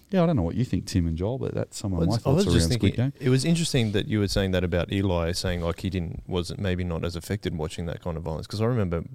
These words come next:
Speaker 2: perhaps when I was around his age, I was really keen on watching more violence 'cause I was getting older and I was kind of allowed to
Speaker 1: Mm,
Speaker 2: watch it. So, like,
Speaker 1: mm.
Speaker 2: I was, like,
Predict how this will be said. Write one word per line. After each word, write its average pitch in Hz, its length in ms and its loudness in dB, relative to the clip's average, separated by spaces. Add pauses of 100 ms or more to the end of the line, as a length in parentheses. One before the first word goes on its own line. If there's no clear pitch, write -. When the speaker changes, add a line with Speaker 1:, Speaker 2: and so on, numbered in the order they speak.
(120)
Speaker 2:
perhaps - 280 -6
when 85 80 -6
I 80 60 -4
was 80 160 -6
around 82 240 -4
his 98 180 -2
age, - 220 -6
I 87 60 0
was 90 180 -2
really 82 200 -4
keen 87 280 -6
on 80 100 -8
watching 85 400 -8 (640)
more 92 180 0
violence 82 420 -2
'cause 95 180 -4
I 90 40 -2
was 85 120 -4
getting 87 220 -4
older 82 180 -4
and 78 60 -6
I - 20 -6
was 78 120 -10
kind 90 200 -4
of 80 80 -6
allowed 80 380 -2
to 107 60 -2
Speaker 1:
Mm, - 20 -2
Speaker 2:
watch 101 180 -6
it. - 60 -8
So, 101 100 -4
like, 104 180 -2
Speaker 1:
mm. 101 80 -6
Speaker 2:
I 78 40 -8
was, 82 120 -6
like, 82 220 -6